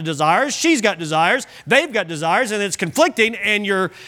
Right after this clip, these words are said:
you're hurting the unity of the church." So he's saying, "Listen," Paul is saying here, back to Paul, he says this, "Rejoice in the Lord." And that will be, actually, that will be the key to solving any conflict.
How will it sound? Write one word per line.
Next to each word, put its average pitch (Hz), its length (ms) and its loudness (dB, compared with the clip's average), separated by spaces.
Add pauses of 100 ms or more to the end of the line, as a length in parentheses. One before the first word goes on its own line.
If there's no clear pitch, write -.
(100)
you're 240 240 4
hurting 330 400 2
the 247 100 0
unity 240 360 0
of 220 80 2
the 208 80 2
church." 285 320 0
So 233 160 -2
he's 220 160 -2
saying, 240 200 0
"Listen," 233 380 2 (380)
Paul 240 260 6
is 180 80 0
saying 170 240 0
here, 165 260 2
back 196 220 0
to 165 80 -10
Paul, 220 320 4
he 208 140 -2
says 190 320 0
this, 254 180 2 (240)
"Rejoice 302 480 4
in 294 60 -4
the 302 60 -2
Lord." 226 280 2
And 196 220 -6
that 240 280 2
will 202 200 -2
be, 175 520 2
actually, 202 500 -2
that 226 360 -4
will 233 140 0
be 330 260 2
the 330 200 0
key 160 500 -2 (760)
to 151 80 -4
solving 127 720 2 (420)
any 165 500 0 (200)
conflict. 143 640 -4